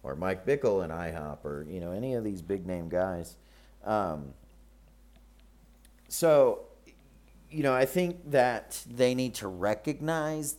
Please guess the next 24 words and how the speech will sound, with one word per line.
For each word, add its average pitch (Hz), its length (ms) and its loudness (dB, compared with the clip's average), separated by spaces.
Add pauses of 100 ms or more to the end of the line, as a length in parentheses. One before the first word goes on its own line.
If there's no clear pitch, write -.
(120)
that 85 460 -6 (680)
that 92 300 0
is 98 340 -2
the 85 320 -6
only 92 460 -6
way 82 580 -2 (800)
that 95 240 0
that 76 320 -4
works. 87 800 0 (720)
And, 92 560 -4
and, 87 460 -6 (500)
you 107 140 -4
know, 85 100 -2
I 85 100 -2
think 87 280 -8
James 92 340 -4
White 104 640 -2
kinda 101 240 -6
led 98 200 -2
the 87 80 -4
way 107 500 2 (400)
on 113 280 0
that. 110 380 -2 (580)
Um, 76 540 -4